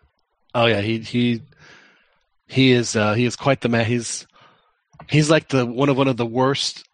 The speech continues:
people at, at, at, at, at, at the finer points of the dark arts, but, but, but he, but he fails so spectacularly that it's, it's almost like you have to wonder if, if, if that's what his shtick has been all along. That, like, "I'm gonna do this so badly that,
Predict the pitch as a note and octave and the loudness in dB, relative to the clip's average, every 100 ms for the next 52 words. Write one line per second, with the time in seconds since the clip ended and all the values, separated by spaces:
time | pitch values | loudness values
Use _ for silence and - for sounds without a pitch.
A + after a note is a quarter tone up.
0 | _ _ _ - C3+ - B2 A2 A2 A2+ | _ _ _ -2 -2 0 0 0 -2 -4
1 | G#2+ A2 A2 A2 A2+ A2+ A2 - C3 C3 | -4 -6 -4 -4 -4 -4 -4 0 2 0
2 | B2+ C3 A#2+ B2+ A2 G#2 A2+ A2 G#2+ A2 | -2 -2 -2 -4 -4 0 0 0 -2 -4
3 | - - _ - - - - B2+ A2 B2+ | -6 -12 _ -10 -10 -8 -2 0 0 0
4 | A2 B2 A2+ B2 - C3+ B2+ - C3 - | 0 0 0 -2 0 2 2 0 -2 -4
5 | - B2+ A#2 - A2+ A2 A2+ G#2+ A2 A2+ | -4 -2 -2 -2 -2 -2 -4 -8 -10 -6
6 | C3 C3 B2+ C3 B2+ - B2 - - - | -4 -2 -2 -2 -2 -4 -4 -4 -8 -2
7 | C#3+ - C3+ C3 C3 B2+ C3+ A#2+ B2+ C3 | 0 2 0 2 2 0 0 -2 0 -2
8 | B2+ B2+ A#2+ - - - A#2 A#2 A2+ G#2+ | -2 -4 -2 -2 -4 -4 -6 -4 -6 -8
9 | G2 G2 F2 - G#2+ A2 B2+ B2+ A#2 A2 | -12 -14 -16 -16 -12 -6 -4 -4 -6 -6
10 | - A#2+ A2 A2 G#2 G2 F#2 F2 | -6 -4 -2 -2 -4 -12 -16 -18